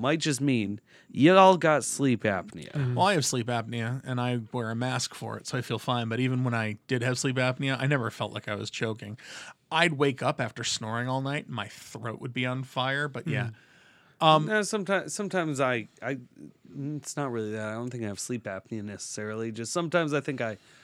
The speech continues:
Speaker 1: stop breathing.
Speaker 3: Well, yeah, everyone stop. Ev-, everyone breathes differently when they're asleep. Um, mine um, so usually when I realize something's a dream,
Speaker 2: Mm-hmm.
Speaker 3: it's one of two things.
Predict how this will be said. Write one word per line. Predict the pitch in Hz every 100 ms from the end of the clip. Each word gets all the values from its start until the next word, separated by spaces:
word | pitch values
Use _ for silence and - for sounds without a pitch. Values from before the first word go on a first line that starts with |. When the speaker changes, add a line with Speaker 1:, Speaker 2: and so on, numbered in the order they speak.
| - _ _
Speaker 1:
stop | - - - 127 -
breathing. | - 139 131 156 151 127 _ _ - - - _ -
Speaker 3:
Well, | 240 262
yeah, | 240 254 -
everyone | 226 247 208
stop. | - 170 151 180
Ev-, | 185 -
everyone | 196 226 156
breathes | 127 127 131 120
differently | 123 117 127 117
when | 104 107
they're | 107 110
asleep. | - 123 123 - 151
Um, | 147 143 147 143 - _ _ _ -
mine | 135 151 185 202 214 220 233 220 _ _ _ _ _ _ _ -
um, | 151 147 147 147 147 _ _
so | - 220
usually | 196 180 330 349 381
when | 320 165
I | 139 139
realize | 156 147 147 147 147 143
something's | 156 131 139 135
a | 131
dream, | 117 120 123 127 147 160
Speaker 2:
Mm-hmm. | 143 117 110 - -
Speaker 3:
it's | 123 -
one | 175
of | 170 - -
two | - 165 147
things. | - - - - - - -